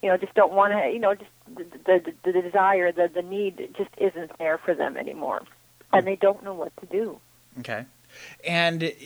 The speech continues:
Speaker 2: I mean, you said it can, uh, kill a person's, uh, sex drive. Uh, what, what should you do if, you know, you're taking this medication and your libido really does just go into the crapper?
Speaker 1: Well,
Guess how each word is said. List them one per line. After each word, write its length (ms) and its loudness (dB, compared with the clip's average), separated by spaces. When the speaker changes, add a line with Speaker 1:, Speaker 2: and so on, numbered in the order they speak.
Speaker 2:
I 60 -4
mean, 160 -2
you 80 -4
said 240 2
it 240 -2
can, 360 -4
uh, 440 -6
kill 440 -2
a 80 -8
person's, 840 -6
uh, 420 -10
sex 460 -8
drive. 420 -6
Uh, 180 -12
what, 800 -2
what 340 -2
should 260 -6
you 120 -6
do 640 -4
if, 580 -10
you 160 -6
know, 100 -4
you're 160 -6
taking 300 -8
this 120 -8
medication 520 -6
and 320 -6
your 160 -4
libido 440 -6
really 360 -6
does 320 -6
just 240 -12
go 140 -10
into 120 -12
the 80 -14
crapper? 460 -10
Speaker 1:
Well, 260 2